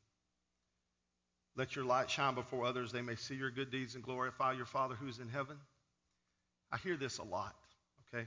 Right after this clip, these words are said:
A lot. Like I said, I've said it myself. Is that we have these words. We say, "Well, you know, I'm not really good at sharing Jesus with words. So what I do is I try to live my life in such a way that, you know, everybody can just see Jesus in me."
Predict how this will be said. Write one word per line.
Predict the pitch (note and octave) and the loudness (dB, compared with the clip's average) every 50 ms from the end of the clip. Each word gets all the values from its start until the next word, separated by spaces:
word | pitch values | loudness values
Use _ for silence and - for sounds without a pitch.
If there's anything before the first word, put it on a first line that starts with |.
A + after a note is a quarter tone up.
| - - - | -6 -12 -12
A | A#2 | -10
lot. | A2 G#2 G#2 G2+ F#2+ - - _ _ _ _ _ _ _ _ _ _ _ _ _ _ _ _ _ _ _ _ _ _ _ - | -10 -8 -8 -8 -8 -10 -14 _ _ _ _ _ _ _ _ _ _ _ _ _ _ _ _ _ _ _ _ _ _ _ -20
Like | - - | -20 -16
I | |
said, | - - C3 A#2 | -8 -2 0 2
I've | G#2+ - | 2 0
said | - B2+ B2 | -2 -4 -4
it | B2 - | -4 -4
myself. | A2 A2+ - - A#2 A2 G2 - _ _ _ _ _ _ _ _ _ _ _ - | -8 -10 -10 -8 -10 -10 -10 -12 _ _ _ _ _ _ _ _ _ _ _ -6
Is | D3 B2 | -2 0
that | C3 D3 | 2 4
we | E3 A3 G#3+ | 4 4 6
have | F3 G3 F#3+ F3+ D#3 | 8 8 8 8 6
these | F3 F3 C#3 | 4 2 4
words. | E3 F3 D#3+ C3 | 4 4 2 4
We | E3 G3 | 2 0
say, | - - - D3 | 2 2 4 4
"Well, | C#3 D#3 | 4 4
you | G#3 A3+ | 4 6
know, | G#3+ G3 | 8 8
I'm | F#3+ - G3 B3 C#4+ | 8 8 8 6 6
not | C#4+ G#3+ - | 6 4 6
really | G#3+ A3 G3+ | 6 4 4
good | E3+ D#3+ G3+ G#3 E3+ | 6 6 6 4 4
at | - - | 4 4
sharing | - F#3+ F#3+ F3 D#3+ C#3 | 4 4 4 4 4 2
Jesus | A2+ C#3+ E3+ E3 C#3 C#3 A#2+ - | 2 2 2 2 2 -2 -4 -4
with | - C3+ A#2+ | -2 -4 -2
words. | A2+ B2 C#3 C3+ B2 A#2 G#2+ - | 2 4 4 4 4 4 2 0
So | - D#3 | 0 0
what | C3+ C#3 E3 F3+ G3 | 0 2 2 4 6
I | A3 B3 A#3+ F#3+ | 6 4 4 2
do | G#3+ G3 | 0 0
is | E3 C#3 F#3 | 2 4 4
I | G3 | 4
try | G#3 - - G#3+ | 6 6 6 4
to | F3+ F3 | 4 4
live | F3 F#3 F#3 | 4 2 4
my | E3 E3 E3 E3 | 4 6 6 8
life | D#3+ E3 D#3+ D#3 D3+ - D3+ | 8 10 10 8 8 6 0
in | B2 | -4
such | - D#3+ C#3+ - - | 0 0 0 0 0
a | C#3+ | 0
way | C#3+ D3 C#3+ C3+ B2 A#2 - - - - _ _ - | 0 2 2 2 0 -2 -6 -10 -20 -20 _ _ 4
that, | D#3 D3 - - - - - | 4 4 4 2 -6 -12 -6
you | - D#3+ D#3 | -2 0 2
know, | C#3 | 4
everybody | - D3+ F3+ E3+ D#3 D3+ D3 C#3 | 4 4 4 6 8 8 8 6
can | - - C#3+ | 4 0 -2
just | A#2 C#3 C3 - | -2 0 0 0
see | - D#3 C#3+ | -2 -4 -2
Jesus | A2+ A#2 C#3 C3 A#2+ G2+ G#2 - - | -2 -2 -2 -2 -2 -4 -8 -8 -6
in | C#3+ B2+ A2+ G#2+ | -6 -4 -4 -6
me." | G#2 G2 | -8 -10